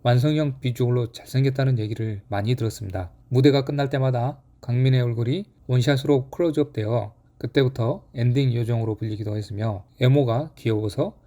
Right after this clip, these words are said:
뭘 해도 귀엽다는 강민이 오 위에 올랐습니다.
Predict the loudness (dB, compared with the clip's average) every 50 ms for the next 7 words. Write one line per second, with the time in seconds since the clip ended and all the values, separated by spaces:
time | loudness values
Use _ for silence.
0 | _ _ _ _ _ 2 4 4 4 4 2 0 0 -2 -2 -4 -6 -6 -6 -6
1 | -4 -4 -4 -4 -4 -6 -8 -10 -12 -12 -8 -6 -4 -4 -2 -2 -2 -2 -2 -2
2 | -4 -6 -12 _ _ _ _ _ _ 2 4 4 4 4 0 -2 -6 -8 -8 -10
3 | _ _ _ -4 -4 -4 -4 -6 -10 -8 -6 -6 -8 -8